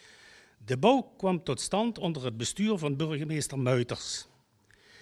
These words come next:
De heren Meertens en Scholz waren de twee wethouders. De heren Curfs, Duizings, Kersenmekers, Lammeriks en Olsheim waren de vijf raadsleden. De heer Hoen was de architect.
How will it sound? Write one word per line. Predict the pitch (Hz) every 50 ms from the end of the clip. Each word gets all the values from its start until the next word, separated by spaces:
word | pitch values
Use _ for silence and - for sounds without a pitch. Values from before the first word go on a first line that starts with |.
| - - -
De | 110 127
heren | 127 151 185 185 175 139 131 143
Meertens | 160 208 254 254 240 - - - 220 196 - -
en | 185 - 147 131
Scholz | - - 190 208 214 208 - - - -
waren | 147 160 165 160 156 170 156
de | 143 143 -
twee | - 151 208 196 180
wethouders. | 165 139 139 - - 107 107 104 107 120 - - - - - _ _ _ _ _ _ _ _ _ - - - - - - - - -
De | 143 151
heren | 147 180 214 185 147 135 110 -
Curfs, | - 247 269 202 165 135 - - - - - -
Duizings, | - 127 185 233 240 220 - 214 208 180 - - - -
Kersenmekers, | - 220 226 202 - - - 208 185 185 185 185 180 - 170 - - - -
Lammeriks | - 123 117 123 175 220 214 208 170 180 180 - - -
en | - 180 135 -
Olsheim | - 185 180 196 - - 185 180 185 170 - - - - - - -
waren | 120 127 135 127 135 117
de | 120 104
vijf | 110 147 170 190 - -
raadsleden. | - 151 147 127 110 - - 117 104 110 104 101 113 107 - _ _ _ _ _ _ _ _ - - - - - - - - - - - -
De | - 117 131
heer | 135 139 131
Hoen | 120 120 147 220 247 226 202 160
was | 147 165 175 131 120
de | 147 135
architect. | - 156 - - 151 - - 120 117 - - - - - -